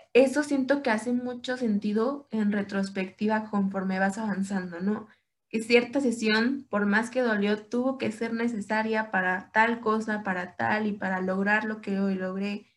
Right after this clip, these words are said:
Entonces creo que es mucho como dices, ¿no? Autorreconocernos, este, voy para adelante, ¿no? O sea, sí, no estoy ya en el final y ya, la,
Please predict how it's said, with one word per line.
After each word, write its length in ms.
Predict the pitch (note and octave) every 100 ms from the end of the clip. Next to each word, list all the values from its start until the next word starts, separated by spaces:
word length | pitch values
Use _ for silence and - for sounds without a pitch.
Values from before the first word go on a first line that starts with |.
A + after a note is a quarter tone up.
| _ _ _ _ -
Entonces 600 | A3 A3 A#3 B3 C#4 C#4+
creo 260 | C4 A#3 A#3
que 120 | B3+
es 80 | B3
mucho 400 | B3 C4+ C4+ -
como 260 | A3 G3+
dices, 400 | F#3+ G3 G3 -
¿no? 180 | G3+ G#3
Autorreconocernos, 1300 | G3 G3 G3+ G3+ G#3 G#3 G3+ - A3+ A#3 B3 C4 B3
este, 800 | A#3 - B3 B3+ B3 A#3+ - _ _
voy 280 | G#3 A#3+ A#3+
para 220 | A#3+ G#3
adelante, 420 | F#3+ F#3+ F#3+ F#3+ F#3
¿no? 180 | A3 A3+
O 40 |
sea, 220 | A3 G#3 - _ _ _ _ -
sí, 180 | C#4 C#4+
no 80 |
estoy 380 | B3 B3 A#3+ A#3+
ya 220 | G3+ G#3+
en 100 | G#3
el 140 | G#3 G#3
final 520 | G3+ F#3 F#3+ G3 F3
y 60 | -
ya, 320 | F3+ F3 E3
la, 240 | - F3+